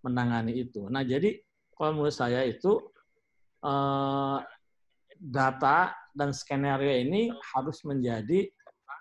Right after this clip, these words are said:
eh, apa namanya, diungkapkan gitu ya, disampaikan lebih, eh, lebih terbuka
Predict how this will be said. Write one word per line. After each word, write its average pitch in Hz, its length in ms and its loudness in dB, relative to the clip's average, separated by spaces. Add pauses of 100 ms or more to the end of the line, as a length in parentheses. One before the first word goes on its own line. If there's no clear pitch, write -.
(380)
eh, 127 400 -4
apa 160 240 -6
namanya, 143 720 -4 (1200)
diungkapkan 151 880 0
gitu 139 160 -2
ya, 123 160 0
disampaikan 131 720 0
lebih, 151 480 0 (400)
eh, 131 440 -4 (440)
lebih 127 320 -2
terbuka 123 720 -4